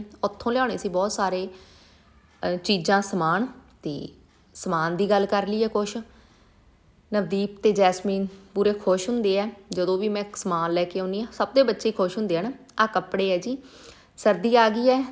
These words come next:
ਤੇ ਬੱਚਿਆਂ ਦੇ ਪਿਛਲੇ ਸਾਲ ਵਾਲੇ ਆ ਜਿਹੜੇ ਕੱਪੜੇ ਉਹ ਉੱਚੇ ਹੋ ਜਾਂਦੇ, ਛੋਟੇ ਹੋ ਜਾਂਦੇ ਆ। ਇਹਨਾਂ ਦੇ ਵਿੱਚ ਵਾਰਮਰ ਜਿਹੜੇ ਲੈ ਕੇ ਆਉਂਦੇ, ਇਨਰ ਸੈੱਟ ਤੇ ਟੀ-ਸ਼ਰਟਸ, ਸਰਦੀਆਂ ਦੇ ਅਕੋਰਡਿੰਗ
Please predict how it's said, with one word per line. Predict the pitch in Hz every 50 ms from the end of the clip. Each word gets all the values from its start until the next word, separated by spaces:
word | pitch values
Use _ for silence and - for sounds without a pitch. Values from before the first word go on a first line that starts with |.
| - -
ਤੇ | - 190
ਬੱਚਿਆਂ | - 185 180 185 - 202 196
ਦੇ | 202
ਪਿਛਲੇ | 202 - 202 196 208 202 202
ਸਾਲ | 202 202 208 180 175 175
ਵਾਲੇ | 175 180 175 175 180 180
ਆ | 185
ਜਿਹੜੇ | 180 190 190 226
ਕੱਪੜੇ | - 208 185 - - 190 185 185
ਉਹ | - - 196 190 185 190 -
ਉੱਚੇ | 196 - - - - 226
ਹੋ | 233 226
ਜਾਂਦੇ, | 180 165 160 165 170 202 196
ਛੋਟੇ | - - 196 214 214 285 285
ਹੋ | 233
ਜਾਂਦੇ | 185 175 165 160 151 160 151
ਆ। | - - - - - - - - - - - - _ _ _ _ _ _ - -
ਇਹਨਾਂ | 185 185 202 214
ਦੇ | 208 214
ਵਿੱਚ | 190 180 180 185 - 196 180 175 185 185 - - - - - - _ - 190
ਵਾਰਮਰ | 170 185 180 180 180 185 185 185 185 180 170 - - - - - _ _ _ _ -
ਜਿਹੜੇ | 190 175 175 175 175 165 - - -
ਲੈ | - 185 180 170
ਕੇ | 170 - 175
ਆਉਂਦੇ, | 170 165 165 180
ਇਨਰ | - - 196 185 180 190 196
ਸੈੱਟ | 202 - 220 196 196 - - - - - - _ _ _ - _ _ _ _ - _ -
ਤੇ | - 160 156 151 156
ਟੀ-ਸ਼ਰਟਸ, | - 190 196 185 - 214 208 214 226 - - - - - - _ _ _ _ - - _ _ _ _ - _ _ _ _ _ -
ਸਰਦੀਆਂ | - - 208 190 170 - 208 208 208 208
ਦੇ | 214 208
ਅਕੋਰਡਿੰਗ | 202 - 202 185 185 185 196 214